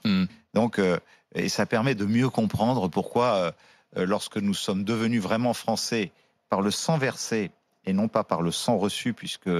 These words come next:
Speaker 2: trois mille six cent soixante-cinq noms de Niçois sont inscrits sur notre monument aux morts tombé en, en quatorze,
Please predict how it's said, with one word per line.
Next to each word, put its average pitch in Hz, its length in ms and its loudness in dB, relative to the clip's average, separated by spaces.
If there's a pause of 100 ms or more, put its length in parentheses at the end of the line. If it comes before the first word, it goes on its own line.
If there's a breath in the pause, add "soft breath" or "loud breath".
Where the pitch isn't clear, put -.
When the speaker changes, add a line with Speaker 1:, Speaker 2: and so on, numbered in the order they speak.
(220)
Speaker 2:
trois 101 160 0
mille 104 160 0
six - 160 -10
cent 101 180 -2
soixante-cinq - 760 -4
noms 117 220 2 (500 loud breath)
de 92 120 2
Niçois 101 460 2
sont 95 240 -2
inscrits 95 300 -2
sur - 160 -4
notre 90 300 0
monument 92 400 2
aux 95 40 2
morts 104 260 2
tombé 90 340 -2
en, 80 140 -2 (440 soft breath)
en - 60 -2
quatorze, - 720 0